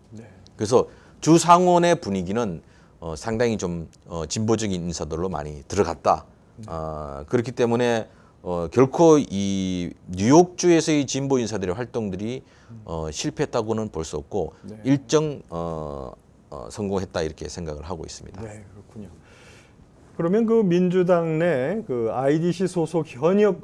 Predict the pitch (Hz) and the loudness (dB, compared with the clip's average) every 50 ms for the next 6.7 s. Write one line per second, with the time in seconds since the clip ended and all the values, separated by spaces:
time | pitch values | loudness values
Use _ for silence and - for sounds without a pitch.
0 | - - 156 160 156 143 143 139 135 135 131 123 127 131 151 170 160 123 110 120 | -8 -4 -2 0 0 2 0 0 0 -2 -2 -2 -2 0 0 0 0 -2 -2 -2
1 | 127 117 135 131 131 127 135 135 123 110 104 - - - - 127 117 117 113 113 | 0 0 0 2 2 0 0 0 -2 -4 -8 -10 -12 -12 -10 -10 -8 -8 -8 -10
2 | 101 107 - - - 139 123 113 101 90 87 85 90 101 104 95 - - - 95 | -12 -14 -14 -10 -8 -6 -6 -6 -8 -10 -12 -10 -6 -6 -6 -6 -10 -12 -10 -8
3 | 90 85 78 71 - - _ 135 139 156 202 233 233 170 120 113 - - - 123 | -8 -8 -8 -10 -16 -12 _ -4 -2 0 0 0 0 -2 -4 -6 -8 -8 -6 -6
4 | 113 107 90 - 98 92 87 95 95 - 170 214 - - - - - - - - | -6 -6 -6 -10 -14 -14 -14 -16 -16 -18 -20 -20 -20 -20 -20 -20 -20 -20 -20 -20
5 | - - - - _ _ _ _ - 95 92 87 78 101 104 104 101 104 101 117 | -20 -20 -20 -20 _ _ _ _ -2 0 0 2 2 2 4 4 4 4 2 0
6 | 113 117 110 104 98 90 85 80 73 76 76 76 76 | 0 0 0 0 -2 -2 -4 -6 -8 -10 -10 -12 -14